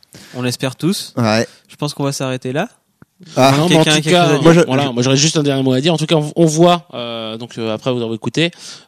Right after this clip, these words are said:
Speaker 3: euh, que le jeu, donc, euh, d'une part d'après Fabien,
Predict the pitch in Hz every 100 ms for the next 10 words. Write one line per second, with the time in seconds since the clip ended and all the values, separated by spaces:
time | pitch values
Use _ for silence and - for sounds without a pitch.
0 | - 107 107 95 82 _ - _ - 170
1 | 175 165 202 185 160 139 120 - - -
2 | 143 160 190 170 143 156 147 160 147 165